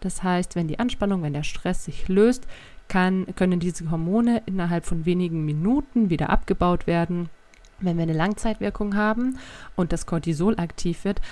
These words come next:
das dauert einfach viel länger, bis es wieder abgebaut wird. Mehrere Tage bis zu einigen Wochen. Und solange es noch nicht abgebaut ist, wirkt es auch weiter. Das heißt, selbst wenn wir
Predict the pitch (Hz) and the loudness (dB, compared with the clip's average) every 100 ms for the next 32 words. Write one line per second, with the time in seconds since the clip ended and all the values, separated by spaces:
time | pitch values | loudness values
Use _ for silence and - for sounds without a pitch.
0 | - 180 208 208 208 196 190 196 180 - | 4 10 10 8 2 0 -2 -2 -4 -4
1 | 202 190 160 180 196 180 147 135 - 151 | 0 0 0 0 0 -2 -4 -8 -8 -6
2 | 151 - 156 - 156 147 147 - 151 160 | -6 -6 -8 -6 0 0 0 -6 -8 -4
3 | 170 175 160 147 190 214 208 175 165 - | -4 -2 -4 0 2 2 0 -4 -6 -8
4 | - 160 151 156 151 185 - 196 190 - | -6 -6 -8 -6 -2 -2 0 -2 -6 -12
5 | - - - - - 185 185 - 180 170 | -18 -18 -20 -12 -2 -2 -2 -2 2 4
6 | 190 196 185 170 - 180 - 208 - - | 4 2 0 0 2 0 0 2 2 2
7 | - 185 190 196 - 170 147 147 147 143 | -2 -2 -2 -4 -6 -4 2 2 2 -2
8 | - - - - 202 202 - 175 - 175 | -4 -6 -4 0 0 0 0 -4 -4 -4
9 | 165 165 160 151 | -2 0 2 2